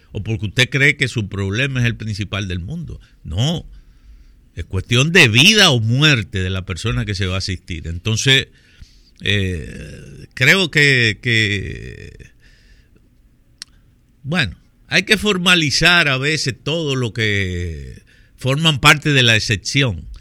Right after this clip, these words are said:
pero creo que el caso de las ambulancias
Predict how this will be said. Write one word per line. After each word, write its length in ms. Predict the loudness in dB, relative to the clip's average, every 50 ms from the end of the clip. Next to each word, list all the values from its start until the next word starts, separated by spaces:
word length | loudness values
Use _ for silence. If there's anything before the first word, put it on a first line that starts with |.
| -20 -20 -20 _ -12 -6
pero 240 | -4 -2 -2 -2 -2
creo 280 | 0 0 0 0 0 0
que 100 | 0 0
el 140 | 0 0
caso 360 | -2 0 0 0 0 0 -2 -2
de 80 | -2
las 160 | -2 -2 -2
ambulancias 920 | -2 -2 -4 -4 -4 -4 -4 -6 -6 -8 -8 -10 -10 -12 -14 -16 -18 -20